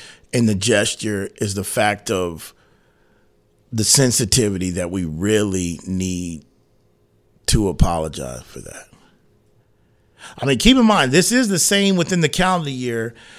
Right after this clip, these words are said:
that Troy Aikman had to issue an apology because during a Monday night broadcast this year, he got upset or frustrated with the officials, and he said, "Oh, well, what? That's a hit. What, what, well, just let's put skirts on 'em."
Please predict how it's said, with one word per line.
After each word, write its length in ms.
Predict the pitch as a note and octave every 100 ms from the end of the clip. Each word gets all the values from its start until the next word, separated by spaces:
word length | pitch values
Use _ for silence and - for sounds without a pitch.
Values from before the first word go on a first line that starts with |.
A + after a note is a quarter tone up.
| - -
that 220 | C3 B2+
Troy 320 | - E3 D#3+
Aikman 440 | D3+ F3 E3 C#3 C3
had 180 | C#3
to 120 | C3 C3+
issue 300 | C#3 - C#3+
an 60 |
apology 560 | A#2+ B2+ C#3 C3 A#2 B2
because 280 | A#2+ A#2+ A2
during 280 | C#3 C#3+
a 20 | A#2+
Monday 280 | B2+ D3+
night 280 | C#3 C3+ B2
broadcast 680 | A#2+ C#3 C#3+ - F#2+ G2 -
this 200 | G#2 -
year, 320 | F#2+ F2+ F#2+ - - - -
he 160 | A#2 A#2+
got 180 | C#3
upset 380 | C3+ C3 - C#3
or 80 | B2
frustrated 480 | - C#3 - C#3 A#2+
with 160 | A#2+
the 80 | B2
officials, 760 | G#2+ - D3 C3 G2 F2+ G2+ -
and 100 | B2
he 60 | A#2
said, 180 | D3 B2+
"Oh, 160 | C3
well, 160 | G#2 A2
what? 240 | C3+ B2
That's 260 | A2+ D3 D3+
a 80 | A2+
hit. 200 | D3 B2
What, 240 | C3+ C#3
what, 400 | E3 D#3 C#3 C3+
well, 100 | C3+
just 280 | C#3 D#3 -
let's 100 | D3
put 180 | - C#3
skirts 400 | - C3 B2 -
on 200 | E2+
'em." 80 | C#2